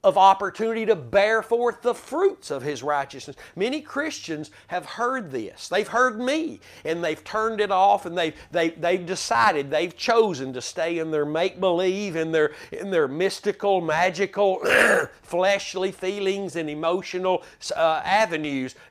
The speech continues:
God won't honor it. Most of what is Christianity today is based on feelings and emotions instead of the leading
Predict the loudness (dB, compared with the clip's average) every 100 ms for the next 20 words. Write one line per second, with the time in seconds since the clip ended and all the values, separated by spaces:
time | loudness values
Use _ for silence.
0 | -2 4 6 6 4 0 2 0 -2 -6
1 | -10 -12 _ _ -20 -20 -12 4 6 6
2 | 2 -10 -4 -4 0 -2 0 -6 -6 -10
3 | _ _ _ _ _ -10 -6 -6 -4 -4
4 | -2 -4 -6 -8 -6 -4 -2 -4 -8 -18
5 | -8 -8 -2 0 -2 -4 -6 -6 -8 -6
6 | -6 -4 -6 -8 -8 -8 -8 -6 2 2
7 | 2 -4 -4 -6 -8 -10 -8 -8 -6 -8
8 | -6 -4 -4 -4 -6 -8